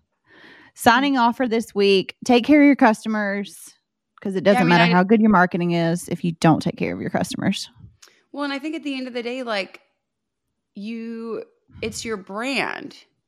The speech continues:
Speaker 2: So not taking care of the people who are purchasing it, who are gonna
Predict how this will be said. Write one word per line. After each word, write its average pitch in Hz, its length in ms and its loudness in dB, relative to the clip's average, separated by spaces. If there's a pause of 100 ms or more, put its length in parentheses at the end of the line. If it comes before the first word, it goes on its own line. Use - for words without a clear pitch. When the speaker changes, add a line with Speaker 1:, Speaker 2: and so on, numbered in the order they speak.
(580)
Speaker 2:
So 226 720 -2
not 233 420 -4 (220)
taking 247 320 -6
care 233 340 -6
of 180 200 -8
the 180 60 -12
people 208 380 -10
who 175 120 -10
are 160 180 -2
purchasing 208 560 -12
it, 240 300 -8
who 208 140 -14
are 185 120 -6
gonna 175 400 -6